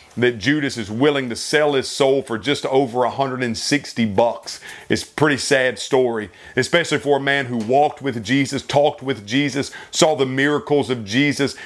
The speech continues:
knew the prophecies of Jesus, and knew that the Messiah was standing right before him,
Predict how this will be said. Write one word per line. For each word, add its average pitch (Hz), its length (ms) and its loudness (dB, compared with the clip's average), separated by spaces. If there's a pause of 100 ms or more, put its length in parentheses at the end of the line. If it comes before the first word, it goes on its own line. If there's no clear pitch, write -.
(120)
knew 147 380 4
the 127 100 0
prophecies 147 800 -2
of 120 220 -4
Jesus, 131 460 0 (240)
and 123 320 -2
knew 170 220 2
that 147 160 -2
the 135 60 -4
Messiah 131 640 0
was 110 160 -12
standing 120 500 -4
right 135 360 0
before 127 480 -4
him, 107 240 -8